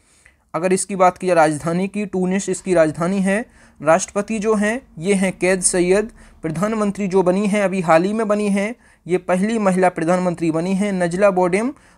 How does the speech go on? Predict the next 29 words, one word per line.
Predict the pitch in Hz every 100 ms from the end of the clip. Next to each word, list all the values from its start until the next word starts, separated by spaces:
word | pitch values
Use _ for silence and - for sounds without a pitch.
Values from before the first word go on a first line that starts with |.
| -
रोंधने। | 160 190 175 185 202 311 _ _ 156
और | 156
मुद्रा | 180 175 220
जो | 202 208
है | 208 208
ट्यूनीशिया | 196 185 185 - 196
की, | 202
ये | 196
दीनार | 160 165 170 190 196
है। | 196 247 _ _ 156
राष्ट्रीय | 170 - 220
फ्लैग | 214 190 190 196
जो | 202
है, | 202
आप | 185 180
लोग | 160
देख | 175 175
लीजिए, | 185 175 226 262 _
राष्ट्रीय | 151 160 - 196
ध्वज। | 156 165 208 - _ _ _ _ _ _ _ _ _ _ _ _ _ _ _ _ _ _ _ _ _ 160
अगला | 170 233
जो | 240
क्वेश्चन | 220 226
है, | 226
क्वेश्चन | 226 -
नंबर | 214 208
सिक्सटीन | 196 190 - 190
जो | 180 190
है, | 190 226